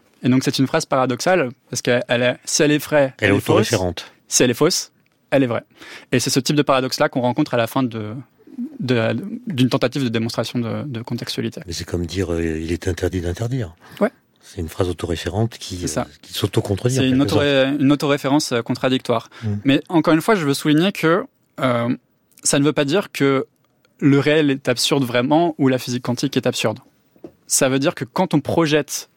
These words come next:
Speaker 1: notre logique classique, on obtient une absurdité. Mais la, la théorie quantique est parfaitement cohérente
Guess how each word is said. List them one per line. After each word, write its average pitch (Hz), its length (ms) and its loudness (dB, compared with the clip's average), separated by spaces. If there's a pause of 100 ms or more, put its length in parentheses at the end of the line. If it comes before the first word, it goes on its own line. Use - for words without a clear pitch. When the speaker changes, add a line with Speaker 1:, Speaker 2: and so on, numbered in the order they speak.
(200)
Speaker 1:
notre 123 240 0
logique 120 160 0
classique, - 480 -4 (440)
on 156 180 6
obtient 147 240 0
une 139 100 2
absurdité. 135 440 0 (540)
Mais 139 340 4 (580)
la, 139 200 4
la 143 280 0
théorie 139 200 0
quantique 127 380 -4
est 127 80 -4
parfaitement 143 420 -2
cohérente 127 520 0